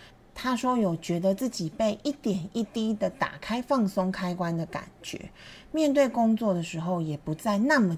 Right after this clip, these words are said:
紧张的不断的在恶性轮回里面。而一直到今天，他还在原来的工作岗位上努力。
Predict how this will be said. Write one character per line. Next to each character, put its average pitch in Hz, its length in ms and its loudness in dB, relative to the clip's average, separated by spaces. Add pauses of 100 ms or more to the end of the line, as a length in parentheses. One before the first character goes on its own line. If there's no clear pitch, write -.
紧 147 260 -6
张 180 240 -2
的 170 80 -2
不 170 160 -6
断 196 180 0
的 170 80 -4
在 190 200 0
恶 185 180 0
性 165 300 -2
轮 147 120 -8 (160)
回 143 120 -8
里 143 300 -10
面。 - 220 -10 (1800)
而 208 160 4
一 285 140 0
直 226 100 2
到 240 180 2
今 208 280 0
天， 196 200 2
他 214 160 0
还 170 200 -4
在 190 180 0
原 165 180 -2
来 151 140 -4
的 160 100 -6
工 165 240 -4
作 165 200 -4
岗 - 240 -10
位 180 120 -2
上 156 320 -6
努 - 240 -8
力。 - 220 -4